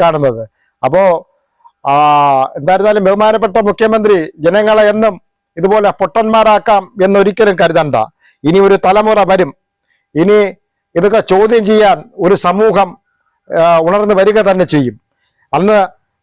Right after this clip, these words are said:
ഈ അജിത് കു-, എ ഡി ജി അജിത് കുമാറൊന്നും ഉണ്ടായെന്ന് വരില്ല, അതുപോലെ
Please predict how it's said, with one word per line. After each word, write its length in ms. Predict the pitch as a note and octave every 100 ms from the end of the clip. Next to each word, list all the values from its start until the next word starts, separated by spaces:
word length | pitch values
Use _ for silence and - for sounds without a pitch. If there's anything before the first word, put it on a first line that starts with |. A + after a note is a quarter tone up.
| F3+
ഈ 60 | G3
അജിത് 340 | G3+ G3 G#3
കു-, 140 | A3+ G#3+
എ 160 | G3
ഡി 100 | G#3+
ജി 120 | G#3
അജിത് 320 | A3+ G#3 G#3+ -
കുമാറൊന്നും 540 | A3+ A3 G#3+ G#3 F3+ _ _ _ _ _
ഉണ്ടായെന്ന് 480 | G#3+ F3 A3 A3+ G#3
വരില്ല, 420 | F#3+ F#3+ E3+ B2 C3
അതുപോലെ 520 | D#3 F#3+ G#3 G#3 G3